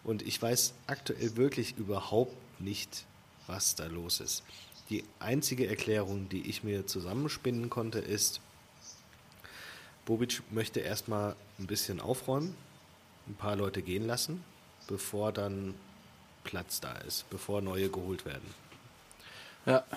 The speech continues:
Speaker 1: Ähm, macht auch Sinn, weil vorne, wir haben ja Paciencia, wir haben Silva, wir haben Dost,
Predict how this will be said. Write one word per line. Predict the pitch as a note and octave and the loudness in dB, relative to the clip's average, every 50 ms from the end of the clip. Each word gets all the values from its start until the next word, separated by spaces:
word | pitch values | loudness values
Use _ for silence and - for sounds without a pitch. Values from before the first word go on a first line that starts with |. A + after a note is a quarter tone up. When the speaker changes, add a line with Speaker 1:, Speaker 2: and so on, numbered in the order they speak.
| - - C#2+ | -6 -4 -2
Speaker 1:
Ähm, | F#2+ G2 G2 G2 G2+ G2 | 0 0 0 0 0 0
macht | A2 A#2+ - - | 0 2 2 2
auch | A#2 | 2
Sinn, | - - A#2 B2+ D3 D#3+ E3 | 2 2 2 2 2 2 2
weil | - G#2+ G2+ G#2 G#2+ G#2 | 2 4 4 4 4 4
vorne, | - G2 - - - G2+ G#2 A#2+ C3 C3+ B2+ A2+ - | 2 -2 -6 -4 -2 0 0 2 2 2 2 2 0
wir | G2 F#2 | 0 -2
haben | G2+ A2+ A2+ | 0 0 0
ja | A2+ A2 A2 G#2+ | 0 0 0 -2
Paciencia, | - - G2+ - - A2 A2 A#2+ - - A#2 A2 A2 G2 | -2 -2 -2 0 0 0 0 0 2 2 2 2 2 2
wir | F#2+ E2+ | 0 -2
haben | E2+ F2 F2+ | -2 0 0
Silva, | - - G#2+ A2 A2 G#2 G2+ G#2 G2+ G2+ G2+ G2+ F#2+ F2+ | 0 2 2 2 2 2 2 4 4 4 4 2 0 0
wir | - F2 F2+ | -2 -4 -2
haben | F2+ F2 E2+ F2 E2+ | -2 -2 -4 -4 -2
Dost, | - G2+ A2 A2 - - - | 0 0 2 2 2 -2 -4